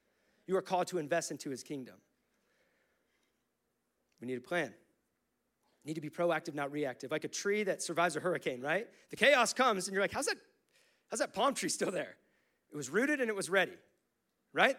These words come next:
That's who we need to be. The world is chaotic. Your life does not have to be. Does not have to be. So we end with motion. It's great to have a plan, but not if you don't do it. You guys recently read the article about the smartphone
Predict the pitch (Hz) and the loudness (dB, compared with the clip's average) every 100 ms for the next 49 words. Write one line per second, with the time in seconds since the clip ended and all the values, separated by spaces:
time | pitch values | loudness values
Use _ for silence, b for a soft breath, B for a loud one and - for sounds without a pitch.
0 | - 220 226 240 208 185 170 160 139 156 | 2 2 4 0 2 0 0 -2 -2 4
1 | 233 254 - 214 196 185 160 147 180 175 | 6 6 0 0 2 0 -2 2 0 0
2 | 143 156 139 135 - 92 - _ _ _ | -4 -4 -4 -8 -14 -20 -20 _ _ _
3 | _ _ _ _ _ 175 165 160 135 120 | _ _ _ _ _ -2 0 -2 -2 -8
4 | - 101 85 _ _ b b b b b | -12 -20 -20 _ _ b b b b b
5 | b - 165 160 202 196 - 160 165 156 | b -4 -2 2 0 2 0 2 2 0
6 | 117 - _ _ _ _ _ _ _ _ | -8 -14 _ _ _ _ _ _ _ _
7 | _ _ _ _ _ _ - - 220 226 | _ _ _ _ _ _ -18 0 2 4
8 | 196 165 190 185 151 165 160 151 135 147 | 0 0 2 2 2 0 0 -2 -2 -4
9 | 123 - _ _ _ _ 160 190 175 185 | -4 -8 _ _ _ _ 2 2 2 -2
10 | 202 180 156 165 165 139 147 151 165 160 | -2 -2 0 2 2 0 -2 0 -2 0
11 | 147 139 - 147 147 143 165 160 165 | -2 -4 -6 -2 -4 -2 -4 -4 -6